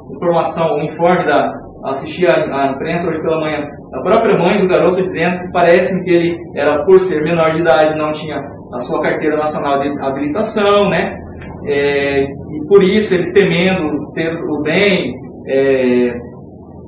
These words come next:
cerceado ali pela, pela polícia, ele,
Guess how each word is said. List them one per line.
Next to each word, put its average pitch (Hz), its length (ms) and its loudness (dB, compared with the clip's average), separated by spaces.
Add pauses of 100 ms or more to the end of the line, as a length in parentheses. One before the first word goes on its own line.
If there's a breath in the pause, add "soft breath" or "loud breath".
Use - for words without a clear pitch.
(320)
cerceado 170 720 4
ali 160 160 -4
pela, 165 200 0 (380)
pela 160 240 2
polícia, 185 380 2
ele, 208 260 4